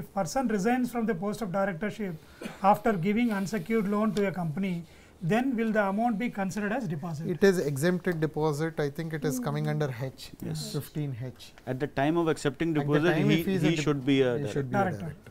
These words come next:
Speaker 2: director. It is, these are
Speaker 3: Not
Speaker 2: all
Speaker 3: afterwards
Speaker 2: time-tested
Speaker 3: required
Speaker 2: rules,
Speaker 3: to be
Speaker 2: Bhaskar.
Speaker 3: checked.
Speaker 1: If a company has issued C C Ds uh, for nineteen years and, uh, allotment in respect of the same has been made,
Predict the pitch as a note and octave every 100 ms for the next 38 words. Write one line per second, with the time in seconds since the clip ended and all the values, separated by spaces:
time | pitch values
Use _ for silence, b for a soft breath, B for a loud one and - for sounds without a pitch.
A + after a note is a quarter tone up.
0 | - F3+ F#3 E3 E3+ F#3 G3+ - - C#3+
1 | C#3 C#3 - - B2+ A#2+ A#2 A#2 A2 -
2 | - A2 A2 b b b b - _ -
3 | - - - - - - - - - -
4 | - - - - - - - A3+ A#3+ G3+
5 | F#3+ F3 D4 C4 A#3 G3+ - B3+ F#3 G#3+
6 | G#3+ A#3+ G3+ A3+ F#3+ A3 A#3 b b b
7 | - - F#3+ F3+ F3 E3 G3+ F3 F#3 G3+
8 | A3+ A3+ G#3+ G3 F#3 A#3 - - G3 A#3
9 | F3+ G3+ D4+ G#3+ G3 A3 G#3+ - C4+ A#3+
10 | G#3 G3+ - - A#3 G#3 - G3+ G#3 F#3+
11 | F3 G#3+ F#3+ F#3 G3